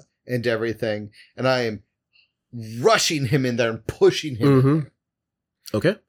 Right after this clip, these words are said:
Speaker 1: I am a monster.
Speaker 2: <laughs> Yeah, no, no, that's fair.
Speaker 1: Is one children enough? No.
Speaker 2: <laughs> Nope.
Speaker 1: Two. What about three? That'll,
Speaker 2: Yep.
Speaker 1: it'll get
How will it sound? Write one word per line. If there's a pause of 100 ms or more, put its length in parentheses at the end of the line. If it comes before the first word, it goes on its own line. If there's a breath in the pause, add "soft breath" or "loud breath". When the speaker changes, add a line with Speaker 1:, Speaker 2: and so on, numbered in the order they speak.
(120)
Speaker 1:
I
am
a
monster.
Speaker 2:
<laughs>
Yeah, (100)
no,
no, (160)
that's
fair. (180)
Speaker 1:
Is
one
children
enough? (100)
No.
Speaker 2:
<laughs>
Nope.
Speaker 1:
Two.
What
about
three?
That'll,
Speaker 2:
Yep.
Speaker 1:
it'll
get